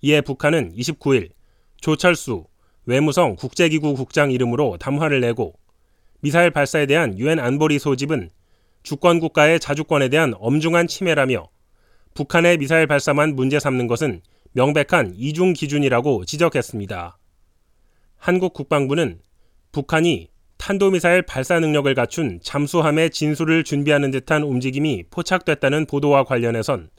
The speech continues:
한미 정보 당국이 긴밀히 협조하며 예의주시하고 있다고 밝혔습니다.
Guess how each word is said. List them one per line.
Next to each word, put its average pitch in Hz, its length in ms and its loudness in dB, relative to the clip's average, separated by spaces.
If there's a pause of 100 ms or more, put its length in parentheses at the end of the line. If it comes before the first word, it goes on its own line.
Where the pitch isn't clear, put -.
(500)
한미 180 400 2
정보 147 260 0
당국이 139 480 0
긴밀히 156 460 0
협조하며 127 580 -4 (380)
예의주시하고 151 720 2
있다고 127 320 0
밝혔습니다. 101 840 -6